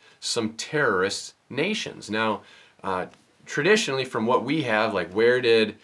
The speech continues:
uh, Osama bin Laden and, and Al, Al Qaeda come from? Well, that was r-, really out of Pakistan area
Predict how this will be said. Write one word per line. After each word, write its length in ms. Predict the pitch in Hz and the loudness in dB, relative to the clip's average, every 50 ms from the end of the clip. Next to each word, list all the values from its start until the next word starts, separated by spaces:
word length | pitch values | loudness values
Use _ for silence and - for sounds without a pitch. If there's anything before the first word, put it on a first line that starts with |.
| _ _ _ _ _ | _ _ _ _ _
uh, 180 | 92 92 - 95 | -6 -4 -4 -4
Osama 440 | 95 - - - 123 123 120 110 101 | -4 -4 -2 0 2 2 2 2 0
bin 180 | 113 107 101 | 0 -2 0
Laden 480 | 98 104 107 110 110 107 107 110 104 101 | 2 2 4 4 4 4 2 0 -2 -2
and, 200 | 95 92 90 - | -2 -4 -6 -8
and 160 | 92 92 90 | -6 -6 -4
Al, 180 | 87 82 - - | -4 -4 -4 -4
Al 160 | 87 87 - | -4 -6 -6
Qaeda 380 | - - 127 123 123 117 107 117 | -4 -2 0 2 2 2 2 0
come 280 | - - 135 135 127 | -2 -4 -4 -4 -4
from? 380 | 123 - 113 104 101 101 95 76 | -6 -4 -2 -2 -2 -2 -4 -2
Well, 240 | 101 101 101 98 95 | 0 2 2 2 2
that 120 | 92 90 | 2 0
was 240 | 95 92 - - - - - _ | -2 -4 -6 -10 -16 -20 -20 _
r-, 80 | 98 101 | -20 -18
really 460 | 95 - 73 71 85 92 92 92 90 | -18 -16 -16 -10 -6 -4 -2 -2 0
out 140 | 87 82 80 | 0 -2 -4
of 80 | - - | -6 -6
Pakistan 840 | - - 135 131 127 - 120 117 - - - 117 113 110 110 107 | -4 -2 0 0 0 -2 -4 -6 -6 -6 -4 -2 -2 0 0 -2
area 440 | 107 107 110 107 110 110 107 107 107 | -2 0 0 0 2 2 0 -2 -4